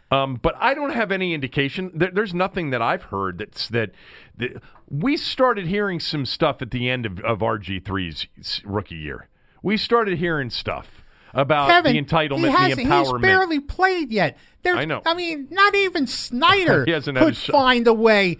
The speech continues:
Speaker 2: to buddy up to this guy because he hasn't done anything yet.
Speaker 1: I have a couple of other things on this, but I, I didn't wanna lose this one thought 'cause somebody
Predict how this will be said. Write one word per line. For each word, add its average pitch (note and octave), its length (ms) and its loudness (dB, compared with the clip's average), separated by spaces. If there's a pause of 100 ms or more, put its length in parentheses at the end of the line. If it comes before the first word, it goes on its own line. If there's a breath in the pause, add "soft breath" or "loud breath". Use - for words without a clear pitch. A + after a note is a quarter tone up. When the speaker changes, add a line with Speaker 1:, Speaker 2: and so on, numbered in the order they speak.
(300 soft breath)
Speaker 2:
to B3+ 140 4
buddy B3 460 4
up A#3 180 2
to B3 120 0
this G#3+ 220 -2
guy B3+ 240 0
because D#4+ 320 -2
he E4+ 100 -2
hasn't F4+ 360 0
done E4 260 8
anything A3+ 500 0
yet. A2+ 340 -4 (440 loud breath)
Speaker 1:
I C3 60 2
have D3 80 0
a D3+ 40 -4
couple C#3+ 300 -2
of A2 80 -4
other G#2 180 -2
things E2+ 320 -8
on D2+ 100 -8
this, C#2 140 -10
but F2 140 -8
I, F2 40 -2 (100)
I F#2+ 80 -8
didn't A2 140 -4
wanna G2 140 -6
lose F2+ 220 -6
this E2 200 -10
one D#2 160 -6
thought D#2+ 280 -6
'cause - 140 -16
somebody E3+ 340 -6